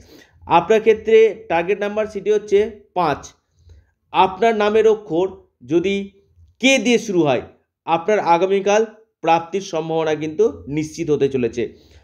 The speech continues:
আপনার ক্ষেত্রে টার্গেট নাম্বার সেটি হচ্ছে সাত। আপনার নামের অক্ষর যদি এম দিয়ে শুরু হয়, আপনার আগামীকাল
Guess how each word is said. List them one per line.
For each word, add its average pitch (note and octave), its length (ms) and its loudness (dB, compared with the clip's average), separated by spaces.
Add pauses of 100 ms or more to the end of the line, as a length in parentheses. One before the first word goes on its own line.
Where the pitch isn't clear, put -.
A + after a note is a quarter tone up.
(220)
আপনার G3 540 2
ক্ষেত্রে G#3 460 2
টার্গেট E3+ 440 -2
নাম্বার G3+ 400 -2 (360)
সেটি F#3+ 280 -6
হচ্ছে G#3+ 500 0 (120)
সাত। - 720 -2 (520)
আপনার A3+ 440 -2
নামের G#3+ 300 0
অক্ষর G#3+ 460 -2 (2000)
যদি F#3+ 320 0
এম B3 300 2
দিয়ে A3+ 120 2
শুরু F#3+ 220 -2
হয়, C3 180 2 (340)
আপনার E3+ 340 -2
আগামীকাল F#3+ 680 0